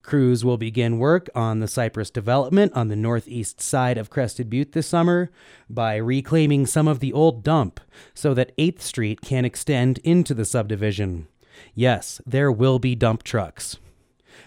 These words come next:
New wayfinding signs will be installed downtown to better point out public parking and restrooms, and a few new houses will be going up.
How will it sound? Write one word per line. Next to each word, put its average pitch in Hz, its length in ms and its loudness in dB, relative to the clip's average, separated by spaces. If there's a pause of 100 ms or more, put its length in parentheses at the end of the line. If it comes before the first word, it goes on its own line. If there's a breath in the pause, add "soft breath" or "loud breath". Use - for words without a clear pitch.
New 135 320 6
wayfinding 131 680 2
signs 170 400 2
will 147 100 2
be 113 200 0
installed 113 480 2
downtown 123 720 0
to 120 120 -8
better 117 280 -6
point 120 300 -6
out 113 280 -4
public 120 380 -4
parking 160 540 2 (100)
and 110 240 0
restrooms, 175 720 0 (340 loud breath)
and 156 320 2
a 147 60 0
few 180 320 2
new 175 160 6
houses 131 580 0
will 135 200 2
be 131 120 -2
going 127 360 2
up. 117 320 0